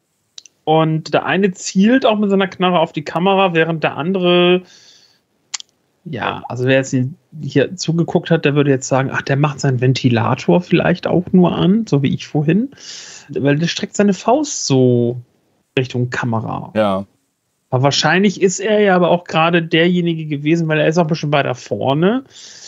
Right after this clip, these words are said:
Speaker 1: einfach mit seiner Faust durch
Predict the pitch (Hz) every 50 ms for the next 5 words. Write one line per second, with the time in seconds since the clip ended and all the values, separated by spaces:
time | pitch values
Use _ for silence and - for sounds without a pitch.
0 | - - - _ - - - 143 151 151 165 151 160 165 156 151 151 151 151 147
1 | 147 147 - - - - - - 143 131 135 147 175 214 233 233 220 - - -
2 | - 147 135 127 180 190 233 214 - - _